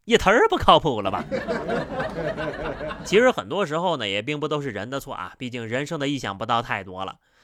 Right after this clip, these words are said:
你就像谁能想到学校里面不让喝牛奶呢？四川达州两名学生因为无法带牛奶入校，蹲在门口喝完半箱奶的视频在网上热传了。事后呢，校方的工作人员表示，因为考虑到校外食品的安全性，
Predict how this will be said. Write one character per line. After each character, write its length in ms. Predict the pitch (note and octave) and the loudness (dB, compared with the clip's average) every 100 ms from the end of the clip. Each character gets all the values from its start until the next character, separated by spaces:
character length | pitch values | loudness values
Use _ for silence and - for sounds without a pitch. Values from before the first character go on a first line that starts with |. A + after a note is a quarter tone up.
| _ | _
你 120 | C#3 | -4
就 140 | E3 G3+ | 0 2
像 180 | G3 | 2
谁 120 | E3+ F3 | 2 0
能 120 | G3 | 0
想 200 | D#3 C3+ | 0 4
到 200 | D3 - _ | 4 4 _
学 260 | - F#3 A3+ | -2 2 6
校 180 | A#3+ G#3 | 8 8
里 100 | D3 | 6
面 220 | D3 D3 - | 4 2 0
不 80 | G#3 | 4
让 180 | A3 G3 | 6 6
喝 160 | A3 | 2
牛 160 | A3 A#3 | -2 0
奶 220 | F#3 A2+ | 2 2
呢？ 160 | F#3 G#3 _ _ _ _ _ - - _ | 0 -4 _ _ _ _ _ -20 -20 _
四 180 | - D4 | -4 0
川 200 | C#4 C#4+ | 4 6
达 180 | B3+ B3 | 8 8
州 220 | B3+ B3 | 8 6
两 160 | D3 C#3+ | 4 -2
名 100 | E3+ | 0
学 160 | F#3+ | 0
生 140 | G3+ G#3+ | 0 0
因 100 | G#3 | 0
为 100 | E3+ | -2
无 160 | F3+ | -2
法 200 | A3 C3 | 0 2
带 100 | C3+ C#3 | 4 2
牛 140 | E3+ | 0
奶 140 | C#3 | -2
入 120 | B2+ D3 | -2 2
校， 280 | F3+ - _ | 2 2 _
蹲 180 | G3 G3 | -8 0
在 120 | E3+ | 0
门 160 | C#3 | 0
口 160 | D#3+ G#2 | -4 -6
喝 220 | G2 F#3 | -4 0
完 180 | F3 F#3 | 2 4
半 240 | A3 F#3 | 2 2
箱 180 | D#3 G#3 | 2 -2
奶 140 | D#3 F2+ | -2 -4
的 80 | |
视 140 | A2 A2 | -6 -8
频 180 | G#2+ - | -10 -8
在 140 | B2+ | -4
网 120 | G#2+ F2+ | -4 -4
上 100 | A2+ | -4
热 100 | A2 | -4
传 180 | G2 | -4
了。 180 | G2+ - _ _ _ _ | -6 -6 _ _ _ _
事 180 | - A#3 | -2 2
后 160 | A3 A3+ | 4 4
呢， 140 | G3 | 2
校 160 | F#3 F#3 | 4 2
方 140 | F#3+ | 2
的 100 | F3+ | -2
工 140 | D#3+ F3 | -4 -2
作 100 | E3 | 0
人 80 | |
员 100 | D#3+ | 0
表 160 | D#3 G#2+ | 0 0
示， 240 | B2+ B2+ _ _ _ _ | 0 -6 _ _ _ _
因 160 | B2 D3 | -6 0
为 180 | D3+ C#3+ | 2 2
考 140 | B2 | 2
虑 160 | C3 C#3+ | 2 4
到 240 | C#3 B2+ | 6 6
校 220 | - C#3+ | 4 4
外 120 | C3+ | 4
食 140 | B2 B2 | 2 0
品 160 | A#2+ | -2
的 80 | A2+ | 0
安 180 | A2 E3 | 2 2
全 160 | C#3+ C3 | 0 -2
性， 200 | C#3 | -4